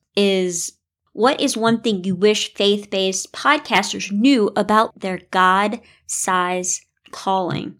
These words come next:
to podcast? First of all, God gave you this calling for a reason. He chose you to do this. He will make sure that you are set up for success.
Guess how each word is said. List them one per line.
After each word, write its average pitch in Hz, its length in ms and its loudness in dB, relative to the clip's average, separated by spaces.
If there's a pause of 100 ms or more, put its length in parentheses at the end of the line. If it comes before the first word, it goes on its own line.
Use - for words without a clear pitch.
(180)
to - 140 -16 (160)
podcast? - 720 -8 (500)
First - 500 0
of 208 80 -2
all, - 340 -6 (320)
God 240 360 2
gave 185 260 6
you 202 140 2
this 185 180 0
calling 180 460 0
for 180 340 -2
a 175 140 0
reason. 175 640 -4 (760)
He 294 280 0
chose 320 420 0
you 262 240 2
to 208 160 -4
do 226 220 2
this. - 500 -4 (640)
He 294 300 2
will 294 160 2
make 214 300 0
sure 226 280 0
that 196 220 -4
you 190 220 -2
are 175 80 -2
set 196 580 0
up 185 300 0
for 180 300 -6
success. - 1120 -4